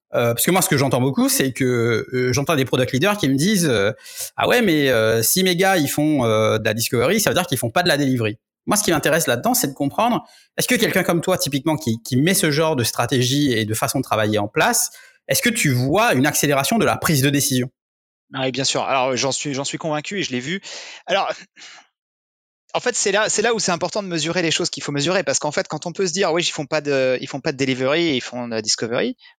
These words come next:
Speaker 2: ouais, c'est peut-être. Mais en fait, ce qui m'intéresse, ça revient au point, c'est, c'est quel, c'est quoi l'objectif ? Si l'objectif, c'est de sortir cent features à la fin du mois, ah, peut-être que tu as raison, vaut mieux pas faire de discovery et faire de la delivery et puis sortir cent features à la fin du mois.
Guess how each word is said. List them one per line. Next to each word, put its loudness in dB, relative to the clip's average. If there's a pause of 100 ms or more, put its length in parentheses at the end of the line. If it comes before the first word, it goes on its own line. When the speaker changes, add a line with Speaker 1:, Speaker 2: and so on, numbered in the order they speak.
Speaker 2:
ouais, -4
c'est -8
peut-être. -4 (220)
Mais 0
en 2
fait, 0
ce -4
qui -4
m'intéresse, 0
ça 0
revient -2
au 0
point, -2
c'est, 0
c'est 0
quel, 0
c'est -2
quoi 0
l'objectif ? -2 (260)
Si 0
l'objectif, 0
c'est 0
de -2
sortir 0
cent 0
features 0
à 2
la 0
fin -2
du -4
mois, -2 (320)
ah, -2
peut-être -4
que -4
tu -2
as 2
raison, 0
vaut -2
mieux -4
pas 0
faire -2
de -6
discovery -2
et 2
faire -2
de 0
la -2
delivery 0
et -2
puis -6
sortir -2
cent 0
features -2
à 0
la -4
fin -10
du -10
mois. -18